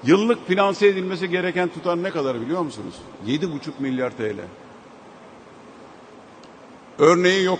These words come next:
bunun yani. Örneği yok böyle bir filo işletmesinde. Şimdi bir başka, e, bilgi daha sayın meclis üyelerimiz.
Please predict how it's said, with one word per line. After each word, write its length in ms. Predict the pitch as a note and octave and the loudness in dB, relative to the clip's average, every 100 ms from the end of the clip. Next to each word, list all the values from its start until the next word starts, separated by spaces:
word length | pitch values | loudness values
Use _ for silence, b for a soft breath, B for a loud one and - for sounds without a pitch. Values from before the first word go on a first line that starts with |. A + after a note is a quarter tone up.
| C3 | -2
bunun 160 | B2+ | -2
yani. 320 | A#2+ A2+ G2 F2+ | 0 -2 -2 -2
Örneği 380 | B2 C#3 D3 D3+ | 2 2 4 4
yok 160 | D3+ D#3 B2 | 4 0 2
böyle 240 | C#3+ C#3 | 2 2
bir 80 | D3 | -2
filo 260 | - C3+ B2 | 0 2 2
işletmesinde. 680 | G#2+ A2 A2 G#2 G#2+ F#2+ F2 - - - - - | 0 -4 -4 -6 -6 -8 -10 -12 -20 -20 -18 -8
Şimdi 340 | G#3+ A3+ G3+ | -4 -2 0
bir 100 | A3 | 4
başka, 500 | A3 - A3+ A3 G#3+ - - - - - - - - - - - - - - | 2 4 0 0 -2 -10 -18 -20 -20 -20 -20 -20 -20 -20 -20 -20 -20 -20 -10
e, 300 | C#3 C3+ C3 C3 B2+ B2+ A#2+ | -8 -6 -6 -8 -8 -12 -4
bilgi 300 | E3 E3+ F#3+ | -2 -2 2
daha 340 | E3+ E3+ F3+ - - | 4 4 0 -4 -8
sayın 300 | - D3+ D3 | 2 4 6
meclis 320 | D3 C3 C3+ | 4 0 -2
üyelerimiz. 640 | C#3 C3+ D3 F#3 - - | 0 2 2 0 -4 -8